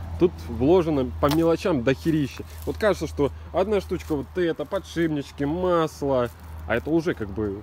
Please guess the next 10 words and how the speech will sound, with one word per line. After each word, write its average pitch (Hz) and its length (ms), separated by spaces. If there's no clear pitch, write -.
ну, 117 140
чуть 143 100
немало. 139 600
А 135 360
мелочей 165 540
сколько 120 340
сюда 120 200
вложено, 113 300
это 131 180
пиздец. 107 520